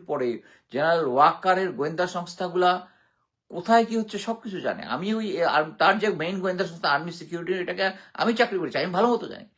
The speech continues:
একটা অফিসার একশো আটানব্বই দিন থাকার তো প্রশ্ন আসে না। একটা ইউনিটের যদি একটা সৈনিক অ্যাবসেন্ট থাকে, ওইটা মাসিক গোয়েন্দা রিপোর্টের মধ্যে চলে যায়।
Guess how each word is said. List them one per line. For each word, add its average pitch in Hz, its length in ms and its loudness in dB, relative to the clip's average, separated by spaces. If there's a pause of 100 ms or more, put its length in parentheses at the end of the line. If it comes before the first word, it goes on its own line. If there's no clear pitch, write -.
(240)
একটা - 280 0
অফিসার 196 340 2
একশো 180 320 2
আটানব্বই 220 560 0
দিন 170 240 -2 (420)
থাকার 226 220 4
তো 226 120 0
প্রশ্ন 247 300 -4
আসে 247 160 -2
না। 147 60 4
একটা - 340 -4 (220)
ইউনিটের 196 480 -2
যদি 214 140 2
একটা 220 160 0
সৈনিক 208 420 0
অ্যাবসেন্ট 226 400 0
থাকে, 254 260 4 (220)
ওইটা 180 240 4
মাসিক 185 400 0
গোয়েন্দা 196 280 2
রিপোর্টের 190 340 0
মধ্যে 185 140 -4
চলে 208 240 -2
যায়। - 140 -8